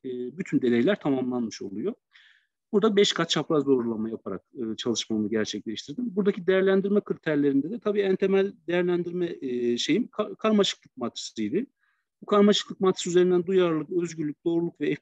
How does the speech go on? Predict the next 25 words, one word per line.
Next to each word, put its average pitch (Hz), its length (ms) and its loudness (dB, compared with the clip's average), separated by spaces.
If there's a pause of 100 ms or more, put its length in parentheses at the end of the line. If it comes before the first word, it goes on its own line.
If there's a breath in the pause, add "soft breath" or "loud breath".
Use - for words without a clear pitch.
bir 170 40 -8
skoru - 320 -4
parametrelerini 107 640 -4
hesapladım. 117 540 -6
Ayrıca, 220 540 2 (420)
e, 131 80 -2
alıcı 180 300 0
işlem 202 260 0
karakteristiği 165 800 -4 (120)
eğrisi 120 340 -2 (200)
ya 120 240 -10
veya 139 260 0
Roche 147 280 0
analizi 135 360 0
dediğimiz, 117 520 -8 (440 soft breath)
daha 139 220 -2
İngilizcesini 127 520 0
kısalttığımız, 127 760 -4 (100)
e, 135 40 -4 (320)
yöntemle, 139 420 2 (480)
e, 127 440 -2
alıcı 160 280 0
is-, - 180 -6 (100)
alıcı 165 260 4
işlem, 170 340 0